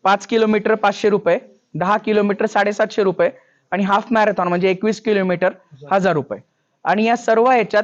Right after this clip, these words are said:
म्हणजे डिलिव्हरेबल जे म्हणतो की हे पैसे भरून तुम्हाला या मोबदल्यात काय मिळणार, तर everyone will get a dry fit international quality official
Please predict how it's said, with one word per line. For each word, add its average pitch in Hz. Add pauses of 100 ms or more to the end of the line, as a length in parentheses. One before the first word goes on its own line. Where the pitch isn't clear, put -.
म्हणजे 196
डिलिव्हरेबल 226
जे 226
म्हणतो 190
की -
हे 202
पैसे 202
भरून 226
तुम्हाला 226 (100)
या 208
मोबदल्यात 214
काय 233
मिळणार, 170 (300)
तर 196
everyone 233
will 233
get 214
a 226 (380)
dry 202 (160)
fit 254 (200)
international 214
quality 202
official 202